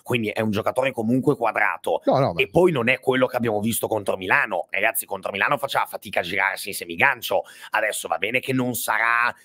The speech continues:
Speaker 1: Melli, però Tessitori non è quella roba che abbiamo visto sabato contro, contro l'Olimpia. Secondo me Venezia, ripeto, è rimasta scioccata all'inizio da come Milano ha impostato soprattutto in attacco la partita.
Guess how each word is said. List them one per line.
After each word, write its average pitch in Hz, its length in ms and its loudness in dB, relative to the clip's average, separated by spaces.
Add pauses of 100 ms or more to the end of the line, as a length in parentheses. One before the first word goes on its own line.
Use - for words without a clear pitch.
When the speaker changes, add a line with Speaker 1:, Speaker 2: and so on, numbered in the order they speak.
(140)
Speaker 1:
Melli, 113 680 0 (200)
però 101 300 -2
Tessitori 113 600 -4
non 95 160 -4
è 123 140 0
quella 113 260 -2
roba 107 320 0
che 107 80 -8
abbiamo 104 240 -4
visto 98 320 -6
sabato 104 480 -2
contro, 95 400 -6
contro 101 320 -6
l'Olimpia. 101 560 -4 (300)
Secondo 147 680 -2
me 147 460 0 (260)
Venezia, 123 560 -4
ripeto, 113 480 -4
è 104 60 0
rimasta 117 380 -2
scioccata 156 600 0
all'inizio 143 580 -2
da 147 120 0
come 120 180 -6
Milano 120 300 0
ha 131 40 -2
impostato 123 520 -4
soprattutto 127 480 -4
in 139 80 0
attacco - 560 -2
la 92 100 0
partita. - 440 -8